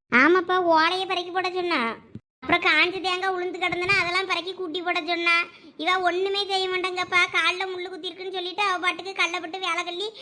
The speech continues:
அப்படியே உட்கார்ந்துகிட்டா. அதனாலதான் நானும் உட்கார்ந்துகிட்டேன். எப்ப எனக்கு கால் வலிப்பா முள்ளு குத்தி? அவ நல்லா தானே இருக்கா, அவ செய்ய வேண்டியதானே?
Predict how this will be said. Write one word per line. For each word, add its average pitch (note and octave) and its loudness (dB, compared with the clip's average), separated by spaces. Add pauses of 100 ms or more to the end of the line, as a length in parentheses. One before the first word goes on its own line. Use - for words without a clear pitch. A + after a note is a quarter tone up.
அப்படியே D#4+ -4
உட்கார்ந்துகிட்டா. E4 -2
அதனாலதான் E4+ 0
நானும் E4+ 0
உட்கார்ந்துகிட்டேன். D4 -4 (500)
எப்ப E4+ 2 (160)
எனக்கு F#4+ -2
கால் F#4+ 0
வலிப்பா G4 -4
முள்ளு F#4 -6
குத்தி? F#4 -6 (260)
அவ D4 0 (160)
நல்லா G4+ 0
தானே A4+ -2
இருக்கா, G#4+ -2
அவ G#4+ -2
செய்ய A4 -8
வேண்டியதானே? G#4+ -4